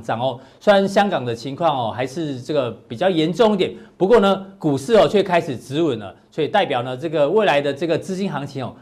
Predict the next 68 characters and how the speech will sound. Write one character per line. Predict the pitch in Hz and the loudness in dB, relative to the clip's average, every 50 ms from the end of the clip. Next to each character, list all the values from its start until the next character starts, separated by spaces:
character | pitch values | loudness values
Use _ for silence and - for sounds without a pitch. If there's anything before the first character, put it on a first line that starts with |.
| - _ _ | -20 _ _
可 | - 165 139 | -4 -2 -2
能 | 135 143 147 | 0 0 -2
哦 | 117 | 0
大 | - 190 180 | 2 2 2
家 | 165 170 175 | 2 2 2
也 | 143 117 | 0 0
可 | 131 147 | 0 0
以 | 147 | -2
做 | 143 - 165 143 143 | 0 0 0 0 0
一 | 139 | 0
个 | 127 143 127 120 | 0 -2 -2 -2
留 | 113 113 120 131 170 | 0 0 2 4 4
意。 | 180 - - - - - _ _ _ | 2 2 -2 -8 -14 -20 _ _ _
不 | - 202 202 | 2 4 6
过 | 302 269 | 8 8
呢， | 240 220 | 8 6
我 | 180 | 4
们 | 170 | 2
今 | 156 220 240 240 | 2 2 2 4
天 | |
的 | 240 208 - | 4 2 2
主 | - 170 139 131 | 2 0 -2 -2
题 | - 143 139 139 143 | -2 -4 -6 -8 -8
重 | 139 - - 285 220 170 | -4 2 4 4 6 6
点 | 151 139 120 | 4 2 2
呢 | 127 120 - | 0 0 2
叫 | - 196 185 | 2 4 4
做 | 165 208 220 - - - - - _ _ - _ _ | 6 6 4 4 0 -6 -18 -20 _ _ -20 _ _
川 | - - 262 262 254 254 254 269 262 | -2 4 6 6 6 6 4 0 -2
普 | 214 - - 147 143 | -4 -2 -2 0 2
的 | 139 151 147 | 4 6 6
利 | 143 190 311 285 240 208 180 | 6 6 4 4 4 4 4
多 | - 233 233 233 233 233 | 6 8 10 10 10 10
养 | 196 180 151 120 104 104 98 | 8 6 4 4 2 -2 -8
成 | - - 131 123 135 | -8 -6 -6 -6 -6
记， | 131 - 202 165 | -6 -6 -6 -8
什 | 113 - - 135 | -8 -8 -8 -6
么 | 160 214 | -4 -2
意 | 226 | -2
思 | - - 208 | -4 -4 -4
呢？ | 185 185 165 | -4 -4 -4
什 | - - - | -6 -6 -6
么 | 151 160 | -2 0
叫 | 247 240 | 2 4
做 | 233 220 190 | 4 4 4
利 | 202 277 269 233 196 | 2 2 2 2 2
多 | 160 220 220 226 | 4 4 4 6
养 | 214 196 135 110 | 6 4 2 0
成 | - 123 120 131 | -4 -8 -6 -6
记？ | 151 151 104 - - - - _ _ _ - | -6 -6 -8 -10 -14 -20 -20 _ _ _ -2
大 | 190 165 | -2 -2
家 | 165 | -2
知 | 160 - 165 160 | -4 -8 -6 -2
道， | 160 170 131 107 107 | 0 2 2 0 -2
其 | - - 160 | -6 -6 -6
实 | 180 | -6
很 | 170 170 143 117 | -4 -4 -4 -4
多 | 135 151 | -2 0
东 | 156 175 170 | 0 0 0
西 | 156 170 165 | 0 -2 -4
需 | 165 - - 175 | -6 -4 -2 0
要 | 180 160 139 - - - - | 0 0 0 -2 -6 -12 -8
养 | 135 131 139 110 98 113 | -2 0 0 0 0 -2
哦， | 123 131 131 - | -4 -4 -6 -8
需 | - - 202 | -4 0 2
要 | 196 180 | 2 2
换 | 175 - - 233 180 139 123 | 2 2 2 2 2 2 -2
养。 | 117 95 | -6 -10